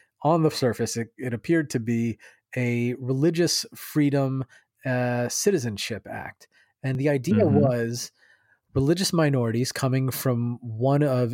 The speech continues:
Speaker 1: India's Muslim majority neighbors, Afghanistan, Pakistan, and Bangladesh, religious minorities in these Muslim mi-, majority countries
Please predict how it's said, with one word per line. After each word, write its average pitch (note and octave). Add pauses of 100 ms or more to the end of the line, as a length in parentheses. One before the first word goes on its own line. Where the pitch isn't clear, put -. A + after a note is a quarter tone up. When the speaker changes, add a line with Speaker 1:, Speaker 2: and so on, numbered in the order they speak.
Speaker 1:
India's A#2+
Muslim C#3
majority C3
neighbors, G#2+ (160)
Afghanistan, A#2+
Pakistan, A2
and G2+
Bangladesh, G#2 (420)
religious D3
minorities D3+
in B2
these B2
Muslim A#2+
mi-, A#2+
majority A#2
countries G#2+